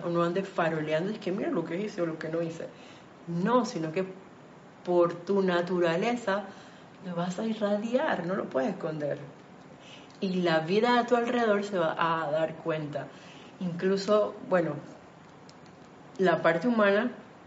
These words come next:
y también el reino elemental, que de hecho creo que se da cuenta mucho más rápido. Por lo menos a, a mí me ha pasado que a veces yo estoy con diversos animales y es que, "Oye, pero el, este, es más fácil comunicarte con los animales que a veces con las personas".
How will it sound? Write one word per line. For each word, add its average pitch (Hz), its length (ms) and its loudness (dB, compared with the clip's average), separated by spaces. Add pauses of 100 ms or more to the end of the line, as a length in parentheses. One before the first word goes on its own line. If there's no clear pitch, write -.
(340)
y 196 120 0
también 160 340 0
el 175 140 2
reino 175 180 2
elemental, 156 460 0
que 170 80 2
de 160 100 2
hecho 160 160 -4
creo 175 140 0
que 175 60 -2
se 165 100 -6
da 151 120 0
cuenta 165 280 -4
mucho 165 240 -2
más 160 180 -4
rápido. 160 380 -2 (400)
Por 165 100 -2
lo 160 80 -2
menos 170 200 -2
a, 160 160 -4
a 156 40 -6
mí 151 140 -6
me 156 80 -2
ha 156 80 -2
pasado 165 360 4
que 151 80 0
a 147 40 2
veces 147 140 -4
yo 165 60 -2
estoy 160 160 -4
con 165 260 -4 (580)
diversos 160 400 -4
animales 165 420 -2 (960)
y 190 80 -4
es 196 80 -8
que, - 120 0
"Oye, 190 260 2
pero 160 160 -2
el, 147 60 -4 (580)
este, - 760 -6
es 175 60 2
más 196 160 6
fácil 208 300 6
comunicarte 190 640 4
con 202 140 2
los 190 100 4
animales 175 480 0
que - 80 0
a - 20 2
veces 175 260 2
con 185 160 -2
las 160 140 -4
personas". - 600 -4